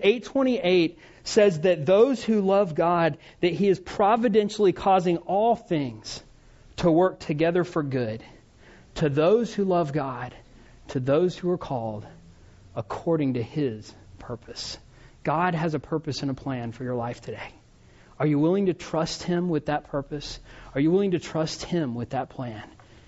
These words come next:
and live according, looking for his providence in your life? Let's pray.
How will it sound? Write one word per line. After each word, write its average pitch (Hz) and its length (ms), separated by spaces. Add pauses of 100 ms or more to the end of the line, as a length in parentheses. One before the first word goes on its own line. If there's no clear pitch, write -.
(200)
and 135 120
live 139 460 (140)
according, 127 400
looking 131 320
for 120 160
his 123 180
providence 107 560
in 110 80
your 104 120
life? 98 280
Let's 131 140
pray. 101 240